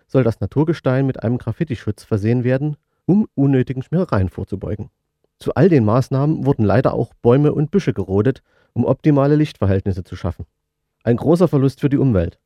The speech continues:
Aber die Chancen stehen gut, dass dank des neuen Radwegs mehr Menschen ihr Auto in der Garage stehen lassen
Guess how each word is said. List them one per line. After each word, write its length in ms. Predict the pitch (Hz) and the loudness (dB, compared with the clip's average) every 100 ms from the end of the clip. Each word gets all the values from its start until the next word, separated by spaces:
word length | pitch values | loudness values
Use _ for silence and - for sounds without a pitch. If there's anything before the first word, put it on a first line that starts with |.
| _ - | _ -8
Aber 360 | 85 90 160 - _ _ - | -4 0 -2 -2 _ _ -8
die 60 | |
Chancen 340 | - 185 - 175 | -2 -2 -2 -4
stehen 300 | - 104 95 | 0 0 0
gut, 300 | 120 196 _ _ - | -4 -6 _ _ -6
dass 160 | 120 | -2
dank 340 | 139 170 196 - | 0 -2 -4 -10
des 140 | - | -2
neuen 180 | 120 101 | 0 2
Radwegs 560 | 101 120 - 147 - | 0 -2 0 -2 -2
mehr 200 | 131 156 | -2 0
Menschen 340 | 151 131 135 147 | 2 0 -2 -2
ihr 160 | 101 | -2
Auto 160 | 120 120 | 0 -2
in 100 | 110 | -2
der 140 | 95 | -4
Garage 340 | - 92 110 107 | -4 -4 -4 -4
stehen 280 | - 127 156 | -2 0 2
lassen 320 | 160 175 | 0 -4